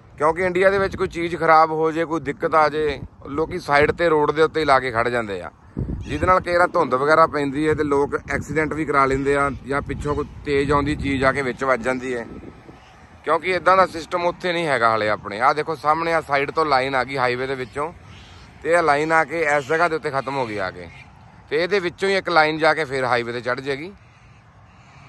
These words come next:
ਤੇ ਆਹ ਟਰੱਕਾਂ ਵਾਸਤੇ, ਕਾਰਾਂ ਲਈ ਆਹ ਬਹੁਤ ਸੋਹਣੀ ਜਗ੍ਹਾ ਤਿਆਰ ਕੀਤੀ ਇਹਨਾਂ ਨੇ। ਕਿਸੇ ਨੇ ਬ੍ਰੇਕ ਲੈਣੀ ਹੋਵੇ, ਬਹੁਤ ਵਧੀਆ ਸਿਸਟਮ ਆ, ਤੁਹਾਨੂੰ ਹਾਈਵੇ ਦੇ ਵਿੱਚ ਖੜਨ ਦੀ ਲੋੜ ਨਹੀਂ ਹੈਗੀ। ਦੇਖੋ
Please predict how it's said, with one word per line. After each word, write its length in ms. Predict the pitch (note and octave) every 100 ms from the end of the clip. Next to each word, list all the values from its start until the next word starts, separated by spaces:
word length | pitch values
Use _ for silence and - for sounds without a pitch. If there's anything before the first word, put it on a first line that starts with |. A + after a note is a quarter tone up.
| - - - -
ਤੇ 80 | C3+
ਆਹ 60 | D#3
ਟਰੱਕਾਂ 400 | D#3 C#3+ D#3+ F3
ਵਾਸਤੇ, 360 | E3 D3+ - D#3+
ਕਾਰਾਂ 360 | D3+ D3 D#3
ਲਈ 120 | D#3
ਆਹ 80 | D#3
ਬਹੁਤ 260 | C#3 D#3+ E3+
ਸੋਹਣੀ 280 | - D#3 D#3+
ਜਗ੍ਹਾ 220 | D3+ E3
ਤਿਆਰ 260 | D3 C3 B2+
ਕੀਤੀ 280 | A2 F#2+ G#2
ਇਹਨਾਂ 200 | G#2+ G2
ਨੇ। 140 | E2+ - - - - - - - - - - - - -
ਕਿਸੇ 200 | D3+ F3
ਨੇ 100 | E3+
ਬ੍ਰੇਕ 300 | D3+ D3 D3
ਲੈਣੀ 280 | D3+ C#3 C#3+
ਹੋਵੇ, 360 | C#3 C3 B2+ - -
ਬਹੁਤ 420 | G2+ C#3 E3+ D#3
ਵਧੀਆ 300 | D3+ D#3+ D#3
ਸਿਸਟਮ 360 | C3 A#2 B2+ B2+
ਆ, 100 | - - - - - - - - - - - - - - - - - - - - - - - - - - - -
ਤੁਹਾਨੂੰ 340 | D3+ D3 E3+ C#3+
ਹਾਈਵੇ 280 | D3+ D#3+
ਦੇ 100 | F3 D#3+
ਵਿੱਚ 220 | D#3 E3+
ਖੜਨ 240 | E3 F3+
ਦੀ 80 | F3
ਲੋੜ 220 | D3+ B2
ਨਹੀਂ 160 | A#2+ A#2+
ਹੈਗੀ। 160 | G#2+ G2+
ਦੇਖੋ 300 | F#2 -